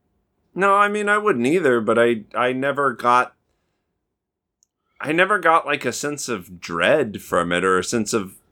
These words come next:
really even foreboding. Like I said, I just felt kind of flat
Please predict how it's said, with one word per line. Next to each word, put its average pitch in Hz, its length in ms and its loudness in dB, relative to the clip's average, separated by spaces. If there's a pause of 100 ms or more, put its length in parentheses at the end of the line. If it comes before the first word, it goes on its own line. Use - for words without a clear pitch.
(280)
really 185 440 -2
even 156 340 -4
foreboding. 113 800 2
Like 101 260 -6
I 135 80 4
said, 147 240 0
I 123 140 2
just 147 360 -6
felt 147 240 0
kind 147 320 -2
of 131 160 -2 (400)
flat 117 500 -2